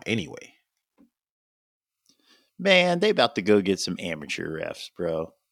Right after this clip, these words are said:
Speaker 2: Like, we, we done seen this. We done seen this movie before.
Speaker 1: They
Speaker 2: We
Speaker 1: are
Speaker 2: done
Speaker 1: not,
Speaker 2: seen
Speaker 1: that's
Speaker 2: this
Speaker 1: not
Speaker 2: movie.
Speaker 1: happening, bro.
Speaker 2: We done seen this movie before. They, they about to go get some amateur refs. Like, shit.
Speaker 1: Ken,
Speaker 2: Some
Speaker 1: you
Speaker 2: of the
Speaker 1: know
Speaker 2: people
Speaker 1: this
Speaker 2: that
Speaker 1: not
Speaker 2: ref my,
Speaker 1: happening.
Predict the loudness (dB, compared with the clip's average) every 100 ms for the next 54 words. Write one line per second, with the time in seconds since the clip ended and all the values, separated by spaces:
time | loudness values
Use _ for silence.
0 | _ 0 4 4 2 -2 -18 -6 0 0
1 | 4 6 6 4 4 2 4 2 -2 -2
2 | 4 6 6 6 4 6 2 2 0 0
3 | -4 -6 -6 -4 -4 -8 -14 -18 _ _
4 | _ _ 4 6 6 4 0 0 -4 -4
5 | 0 2 2 0 -2 -2 -8 -10 -10 -10
6 | -12 -16 _ _ _ -6 -2 2 6 6
7 | 6 2 0 2 -2 -4 -8 -8 -14 _
8 | -18 -16 -10 -2 0 2 4 6 6 4
9 | 2 2 2 0 0 0 0 0 -2 0
10 | 2 2 -2 -10 -14 -20 _ _ _ _
11 | _ _ 0 4 4 4 2 0 -4 _
12 | _ _ -4 -2 2 2 4 4 4 4
13 | 4 2 2 -2 0 0 2 0 -2